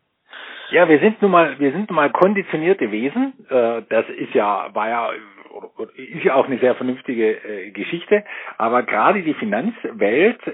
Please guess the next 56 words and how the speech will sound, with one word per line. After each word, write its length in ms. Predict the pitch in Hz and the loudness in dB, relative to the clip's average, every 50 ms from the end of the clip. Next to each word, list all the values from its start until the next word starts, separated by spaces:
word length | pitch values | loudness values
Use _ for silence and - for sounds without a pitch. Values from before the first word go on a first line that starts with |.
| - - - | -12 -12 -10
die 80 | 113 - | -8 -6
Finanzindustrie, 840 | 123 110 117 135 151 - 135 139 123 123 120 - - 117 123 170 185 | -4 -4 -4 -4 -6 -8 -12 -10 -10 -10 -10 -10 -10 -8 -8 -6 -6
die 100 | 180 156 | -4 -2
macht 240 | 147 143 135 - - | -2 -2 -2 -4 -8
sich 100 | 139 - | -6 -4
das 140 | 139 123 - - - - 110 - - | -4 -6 -6 -10 -18 -20 -20 -10 -6
sehr 400 | 120 117 123 135 156 180 180 170 - - - - - - - _ _ _ _ - | -4 0 2 2 2 2 0 -2 -6 -12 -20 -20 -20 -20 -20 _ _ _ _ -4
zunutze. 480 | - 135 120 127 151 - - - 214 208 | -2 0 2 2 0 0 0 2 2 2
Ich 180 | 160 - 135 127 | 2 0 -2 0
nenne 180 | 143 147 151 | 0 0 0
es 60 | 147 160 | 0 -2
immer 160 | 156 156 147 | -4 -4 -4
die 160 | 143 131 - | -6 -8 -8
drei 280 | - - - 127 156 151 | -4 -2 -2 0 0 0
L-S-D-Pillen. 800 | 127 113 101 - - 135 160 - - 117 107 113 127 156 160 - - - - - - _ - | 0 0 -2 -2 -2 -4 -4 -4 -2 -2 -2 -2 -2 -4 -8 -16 -20 -20 -20 -20 -20 _ -14
Und 80 | 110 | -12
wenn 120 | 107 110 107 | -10 -10 -10
du 80 | 107 | -10
die 180 | 104 127 151 170 | -6 -2 -2 -2
unter 180 | 147 127 131 110 | 0 0 -2 -2
die 120 | 110 104 | -4 -4
Zunge, 200 | - 156 160 160 | -6 -4 -2 -2
äh, 300 | 147 143 110 120 117 110 | -2 -2 0 0 0 0
von 220 | 104 - 123 117 104 | 0 -2 -6 -4 -2
dem, 260 | 117 120 120 120 113 | -2 -2 -2 -4 -6
äh, 140 | - 113 - | -8 -10 -8
schiebst, 320 | - - 127 131 - - _ - - - _ - | -8 -8 -10 -10 -12 -16 _ -18 -18 -10 _ -2
der 120 | 110 101 | 0 0
da 160 | 104 104 104 | 2 0 -2
vor 160 | - - 120 123 | -2 -2 -2 0
dir 140 | 143 139 131 | 0 0 0
sitzt, 180 | 147 143 - - - | 0 -4 -4 -2 -2
dann 180 | 117 110 110 | 0 0 0
wird 160 | 113 110 - | -4 -4 -4
dem 140 | 120 110 110 | -4 -4 -2
erst 200 | 110 107 104 - | -2 -4 -2 -2
ganz 200 | - 101 98 - | -2 -4 -4 -4
schummrig 320 | - 131 143 156 147 139 139 | -4 -4 -4 -4 -6 -6 -6
im 100 | 143 - | 0 2
Kopf 200 | - 156 - - - - | 2 2 2 0 -6 -8
und 400 | - 113 110 110 107 107 101 - | -2 0 0 0 0 -2 -4 -6
dann 160 | 107 107 107 | -6 -6 -6
kriegt 240 | - 113 107 - - | -6 -8 -6 -2 -2
er, 320 | 101 95 95 95 90 98 | 0 0 0 -2 -4 -6
äh, 80 | 98 - | -6 0
Farben 380 | - 110 104 113 139 139 123 | 2 4 4 4 2 0 -2
vor 120 | 127 135 131 | -2 -2 0
die 120 | 131 120 | 2 2
Augen 340 | 113 127 131 127 143 135 131 | 2 2 2 0 -4 -6 -10
und 140 | 123 110 - | -10 -10 -10
fühlt 160 | - 117 - | -10 -10 -10
sich 100 | - 104 | -10 -10
total 380 | - 113 - - 98 90 87 82 | -8 -8 -4 -2 -2 -2 -2 -2
wohl 180 | 95 117 147 | -4 -4 -2
im 100 | 175 160 | -2 2
Bauch. 300 | 135 135 139 160 - - | 4 6 6 6 4 2